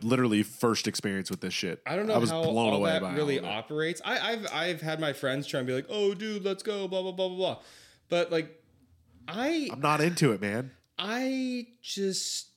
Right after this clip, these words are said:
Speaker 2: think that, like, you know, I would, I don't know. If,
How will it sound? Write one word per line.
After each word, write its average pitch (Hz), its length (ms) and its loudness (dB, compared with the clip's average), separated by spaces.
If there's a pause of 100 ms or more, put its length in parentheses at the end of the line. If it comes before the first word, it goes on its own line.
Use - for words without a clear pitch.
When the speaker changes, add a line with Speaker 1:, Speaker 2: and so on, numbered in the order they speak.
(100)
Speaker 2:
think - 600 -4 (140)
that, 143 260 0
like, 113 420 -2 (680)
you 247 80 -2
know, 151 260 2
I 208 180 -2
would, 233 240 -6 (400)
I - 80 0
don't 247 100 2
know. 135 160 0
If, 92 160 -4